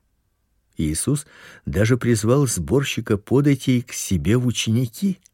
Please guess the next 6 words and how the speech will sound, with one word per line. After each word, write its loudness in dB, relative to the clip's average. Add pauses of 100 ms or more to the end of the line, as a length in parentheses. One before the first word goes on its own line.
(1300)
Отношение 0
Иисуса 0
к -4
женщинам, -2 (840)
а -2
он -2